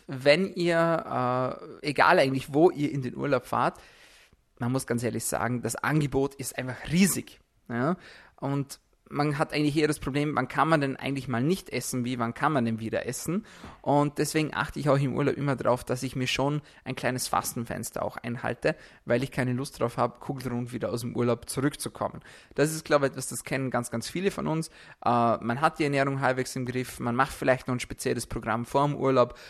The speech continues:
damit man gut aussieht am Strand, damit man sich gut fühlt und dann im Urlaub eskaliert alles komplett, weil man, äh, natürlich nicht mehr mit denselben Sachen kochen kann, mit denen man <laughs> sonst zu Hause kocht.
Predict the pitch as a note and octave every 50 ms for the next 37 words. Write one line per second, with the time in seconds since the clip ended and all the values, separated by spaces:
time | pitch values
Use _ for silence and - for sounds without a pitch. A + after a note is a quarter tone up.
0 | - - - B2+ C#3 E3+ - - D#3+ D3+ D3 D#3+ D3+ - - B2+ C3+ - - -
1 | C#3 B2 B2 A#2 - - B2 B2 A#2+ - B2+ B2+ D#3+ - - D3+ C3 C#3 C#3 -
2 | - - - - - - - C3+ B2+ A#2+ - - - - - - - - A#2+ -
3 | - A#2+ B2 - - B2 A#2 - B2+ B2 A#2+ A2+ - - A#2+ A2+ - - - A#2+
4 | A2 A#2 A2+ - - - - G#2+ A2+ A2+ - - - A2+ A2+ - - D3 E3+ F3
5 | - - - - - - - - - - - - A2+ G#2+ G#2 G#2+ B2 D3 D#3 D#3
6 | D3+ D3 C#3 A#2+ - - G#2+ G#2+ G#2 G#2 G2 - - - - A#2+ - - C#3+ C3+
7 | B2 B2 A#2 C3 B2+ B2+ - - - B2+ A#2+ A#2 A2 A2+ G#2+ A#2+ B2 A#2 - -
8 | A#2 A#2+ A#2 - - - - A2+ A2+ A2 A#2 - - E3+ F#3 F#3+ - - F#3 F3
9 | F3 F3+ E3+ - - D#3+ D#3+ E3 D#3 C#3+ - - C#3 B2+ D#3 C#3+ B2+ - - C3+
10 | C3 - - - B2+ G#2+ A2+ B2+ D#3 F3 F3 - - F3 - -